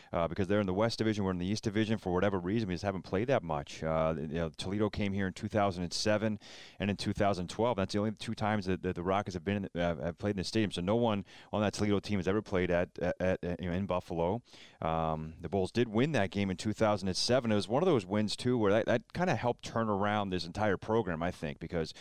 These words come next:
that was Turner Gill's second year, uh, coming off a two-win season, nothing, were, you know, they weren't expecting too much out of the Bulls, and then the Bulls won that game, ended up going five and seven that year and sharing the mac East title, and then obviously went on, uh,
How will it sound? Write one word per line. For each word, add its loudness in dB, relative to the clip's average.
that 2
was 0
Turner -2
Gill's 0
second 0
year, 2
uh, 0
coming -2
off -2
a -8
two-win -2
season, 0
nothing, -2
were, -2
you 0
know, 2
they 0
weren't 0
expecting -4
too -8
much -2
out 4
of 2
the -2
Bulls, 0
and -4
then -2
the -4
Bulls -4
won 0
that 2
game, 0
ended 0
up 0
going 0
five 0
and -2
seven 0
that 0
year 4
and -2
sharing 0
the -4
mac 0
East -4
title, 2
and 0
then 2
obviously 0
went 2
on, 0
uh, 0